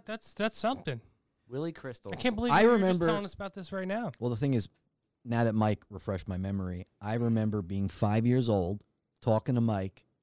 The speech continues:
Speaker 3: and Mike saying, You know, I, I don't feel right about what happened to me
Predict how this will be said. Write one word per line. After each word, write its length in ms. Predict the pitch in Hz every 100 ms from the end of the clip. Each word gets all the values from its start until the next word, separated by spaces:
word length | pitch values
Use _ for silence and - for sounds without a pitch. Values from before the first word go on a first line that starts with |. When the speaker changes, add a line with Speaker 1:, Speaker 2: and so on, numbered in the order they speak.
| -
Speaker 3:
and 160 | 101
Mike 240 | 104 107 110
saying, 540 | - 110 104 98 95 - _ _ _ _ -
You 60 | 175
know, 160 | 165 - -
I, 100 | - -
I 120 | -
don't 160 | 190 -
feel 160 | 139
right 180 | 117 101
about 200 | 92 95
what 100 | 90
happened 300 | 95 95 95
to 60 | 92
me 280 | 92 90